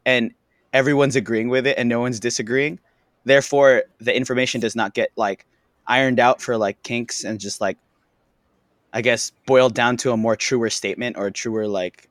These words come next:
I guess, I-, ideals, ideas. Uh, so yeah, you're just hearing, it's spewing the same stuff. Like, Twitter does that a lot. Like, people follow a lot of the same things just because they see other people doing it. Um,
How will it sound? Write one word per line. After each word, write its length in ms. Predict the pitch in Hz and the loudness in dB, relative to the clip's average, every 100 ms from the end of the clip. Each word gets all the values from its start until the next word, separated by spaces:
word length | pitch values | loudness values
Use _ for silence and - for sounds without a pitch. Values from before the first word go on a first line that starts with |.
| _ 95 | _ -10
I 80 | |
guess, 280 | 98 95 - | -6 -6 -8
I-, 180 | 98 104 - | -12 -12 -8
ideals, 720 | 101 104 110 117 135 143 - - | -8 -6 -2 2 0 -2 -12 -10
ideas. 640 | 101 107 113 156 - - _ _ _ _ _ _ _ _ _ _ - | -8 -2 0 0 -4 -12 _ _ _ _ _ _ _ _ _ _ -4
Uh, 320 | 110 104 90 - - | 0 0 -2 -8 -4
so 140 | 123 | 2
yeah, 220 | 131 107 - _ _ _ - | 4 2 -2 _ _ _ 0
you're 200 | 123 131 | 2 2
just 140 | 131 | 2
hearing, 200 | 156 135 | 0 2
it's 260 | 107 120 - | 0 -2 -6
spewing 340 | - 151 156 | -2 0 2
the 60 | 131 | 0
same 260 | - 135 | 0 0
stuff. 320 | 131 - 127 131 | 0 0 2 2
Like, 160 | 117 | -2
Twitter 280 | - 156 165 | 0 0 2
does 180 | 139 139 | 0 0
that 120 | 147 | 0
a 40 | |
lot. 260 | 135 139 139 | 0 0 0
Like, 260 | 117 107 - - _ - | 0 -4 -10 -20 _ -6
people 480 | 135 156 156 139 - | -2 2 2 2 -2
follow 340 | 120 117 131 | 0 4 4
a 40 | |
lot 160 | 120 117 | 4 2
of 140 | 117 | 0
the 80 | 113 | -6
same 300 | - 117 117 | -6 -4 -4
things 560 | 117 113 107 107 101 - _ _ _ _ _ _ - | -4 -4 -4 -6 -10 -16 _ _ _ _ _ _ -2
just 240 | 135 - | 0 0
because 260 | 131 135 110 | 0 -2 -2
they 120 | 110 | -4
see 240 | - 127 | -4 -4
other 240 | - 117 120 | -2 0 -2
people 240 | 127 127 | -4 -6
doing 260 | 127 139 151 | -4 -4 -4
it. 160 | 156 - _ _ _ _ - | -6 -10 _ _ _ _ -4
Um, 400 | 113 110 104 98 | 0 0 -2 -8